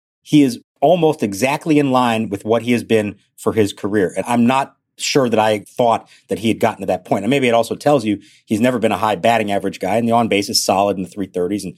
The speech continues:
you know, slugging under five hundred. But at this point, at least, he is doing, like Mike Rizzo would say, and performing like the back of his baseball card. Now, can he continue it, keep it going? Let's see. And Josh Bell, we knew he was a streaky hitter. I mean, th-, we've seen the real extremes here already.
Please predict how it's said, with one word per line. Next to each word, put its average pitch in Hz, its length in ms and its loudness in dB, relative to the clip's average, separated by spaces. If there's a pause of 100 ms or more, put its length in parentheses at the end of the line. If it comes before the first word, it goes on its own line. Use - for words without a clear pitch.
(280)
you 95 100 -8
know, 90 60 -6
slugging 107 420 -2
under 101 180 -2
five 98 280 0
hundred. 135 240 0
But 110 180 0 (240)
at 113 160 -2
this 147 160 2
point, 220 320 2
at 110 100 0
least, 110 360 -2 (320)
he 131 200 4
is 127 140 2
doing, 139 300 4
like 123 180 0
Mike 120 220 0
Rizzo 131 220 2
would 104 180 0
say, 107 360 0 (140)
and 113 160 0
performing 117 400 0
like 101 160 -2
the 104 60 -6
back 104 200 0
of 90 80 -10
his 87 120 -12
baseball 90 400 -2
card. - 340 -6 (260)
Now, 98 300 -4
can 101 140 -2
he 95 60 -4
continue 107 440 -2
it, 95 100 -2 (280)
keep - 180 -6
it 90 60 -6
going? 107 260 0
Let's 87 180 -6
see. 87 240 -4
And 101 200 -6
Josh 120 260 0
Bell, 123 420 2 (520)
we 113 120 -2
knew 135 200 4
he 160 40 8
was 135 180 0
a 117 40 -4
streaky 143 440 0
hitter. 85 300 -6
I 95 60 -4
mean, 92 160 -4
th-, 107 160 -2
we've 117 160 2
seen 113 160 0
the 95 120 -2
real 110 260 2
extremes 101 540 -2
here 87 180 -2
already. 87 420 -2